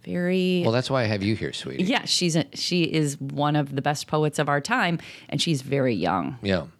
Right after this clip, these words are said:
Speaker 1: Youngest
Speaker 2: She was wearing that, uh, gold dress or yellow dress,
Speaker 1: Yellow
Speaker 2: right?
Speaker 1: dress with a red hat. The youngest inaugural poet in U S history.
Speaker 2: Um, and here's her quote for, "There is always light,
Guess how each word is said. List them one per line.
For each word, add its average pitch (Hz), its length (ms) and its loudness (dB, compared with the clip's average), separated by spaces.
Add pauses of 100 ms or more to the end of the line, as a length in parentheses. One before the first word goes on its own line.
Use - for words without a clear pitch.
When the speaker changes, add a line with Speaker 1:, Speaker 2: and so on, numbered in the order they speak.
(220)
Speaker 1:
Youngest 214 260 -2
Speaker 2:
She 123 60 0
was 110 220 0
wearing 113 220 0
that, 101 280 -2
uh, 85 140 0
gold 87 460 -2
dress 85 400 -2
or 69 160 -8
yellow 87 360 0
dress, 87 240 0
Speaker 1:
Yellow 190 140 2
Speaker 2:
right? 185 60 -2
Speaker 1:
dress 185 240 -2
with 175 120 -2
a 165 60 0
red 170 180 0
hat. 165 340 0
The 165 160 -2
youngest 202 880 -2 (100)
inaugural 180 880 2
poet 160 440 0
in 139 180 2
U 143 200 2
S 160 180 -2
history. - 600 -6 (500)
Speaker 2:
Um, 90 280 2
and 95 120 0
here's 101 200 2
her 101 100 2
quote 95 220 0
for, 92 360 2
"There 131 200 0
is 131 120 0
always 123 380 0
light, 76 520 -8